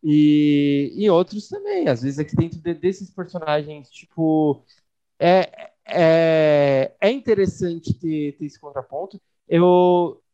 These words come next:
também sou muito a favor de ter pensamentos individuais, talvez acho que o, o, o, o que seria interessante até pra, é, co-,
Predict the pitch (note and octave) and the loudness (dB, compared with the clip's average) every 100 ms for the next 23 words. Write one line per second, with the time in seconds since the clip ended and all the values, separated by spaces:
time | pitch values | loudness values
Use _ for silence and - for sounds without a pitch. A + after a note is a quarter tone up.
0 | - F3+ G#3 D4+ D4 G#3+ G#3+ F#3+ G3 D#3+ | -4 -4 -2 -4 -2 -2 -2 0 0 -2
1 | E3 E3 - _ _ _ _ _ _ _ | -2 -2 -4 _ _ _ _ _ _ _
2 | _ _ C#3+ D3+ _ E3+ D#3+ D3+ D#3+ C#3+ | _ _ -10 -10 _ 0 0 0 -2 -4
3 | D3 E3 D#3+ D#3 C#3 C#3 C3 B2 D3 F#3+ | -6 -10 -12 -14 -12 -10 -2 2 2 0
4 | - F3+ D#3+ F3 F3 - _ F#3+ F#3+ F3+ | -4 -4 -2 -4 -6 -10 _ -6 -4 -4
5 | _ _ _ _ _ _ _ _ _ - | _ _ _ _ _ _ _ _ _ -2
6 | E3 E3+ E3+ E3 E3 D#3+ D#3 C3+ _ _ | 0 2 4 4 4 2 2 0 _ _
7 | _ - D3+ - F#3 G3 F#3+ F#3 E3+ - | _ -4 -4 2 2 2 0 0 -2 -2
8 | F#3 G3 E3 E3 D#3+ E3+ D#3+ D3+ C3 - | -2 0 -2 -2 -2 2 2 2 0 -2
9 | _ _ _ _ - C#3+ C#3+ C#3 C3+ C3 | _ _ _ _ -6 0 2 4 2 2
10 | B2+ B2+ C3 - _ _ _ - - - | 0 -4 -10 -20 _ _ _ -20 -20 -20
11 | - D#3 D#3 | -4 0 0